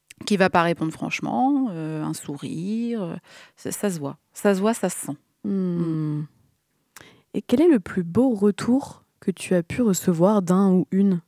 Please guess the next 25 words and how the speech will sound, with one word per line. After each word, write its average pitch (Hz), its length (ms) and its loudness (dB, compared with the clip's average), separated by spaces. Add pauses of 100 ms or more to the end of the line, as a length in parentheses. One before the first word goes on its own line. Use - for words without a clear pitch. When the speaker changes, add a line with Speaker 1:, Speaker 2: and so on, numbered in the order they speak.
(160)
Speaker 2:
client, 170 320 -2
cliente ? - 480 -6 (880)
Speaker 1:
Alors, 165 460 -6
euh, 165 100 -4
le 160 140 -8
plus - 260 -14
beau 170 200 -8
re-, 180 180 -8
alors, 175 80 -2
j'en 180 140 -2
ai 233 60 2
eu 269 60 0
plusieurs. 170 600 -6 (260)
J'en 170 220 -12
ai 180 60 -10
eu 196 40 -14
plusieurs. 165 720 -10 (160)
Euh, 151 840 -10
mais 165 460 -8
si 202 520 -14
je 185 320 -10
devais 180 840 -4
en 175 200 -6
avoir 196 540 0 (200)
un, 190 380 0